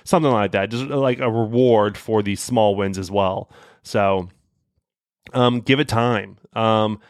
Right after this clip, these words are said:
so there's a common myth that it s-, takes, like, twenty-one days to, to break uh, a habit or to make one. Um,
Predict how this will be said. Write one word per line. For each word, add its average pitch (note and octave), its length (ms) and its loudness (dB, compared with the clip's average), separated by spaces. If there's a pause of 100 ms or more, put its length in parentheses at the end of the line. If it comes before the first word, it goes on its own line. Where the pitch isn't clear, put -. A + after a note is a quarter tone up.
(220)
so B2 460 2
there's B2 180 2
a - 40 -12
common C#3 340 2
myth A#2+ 300 0
that A2 300 2
it A2 240 -8 (120)
s-, - 220 -12
takes, - 240 -6
like, G#2 120 -6
twenty-one A2+ 400 -2
days G#2+ 340 0
to, G2+ 220 -2 (100)
to G#2 120 -4
break G#2+ 440 -2 (560)
uh, G#2 340 2
a G2+ 60 -2
habit G#2+ 400 2
or A2 160 2
to G2 60 -4
make G2+ 260 -2
one. D#3+ 260 0 (400)
Um, G2+ 540 -2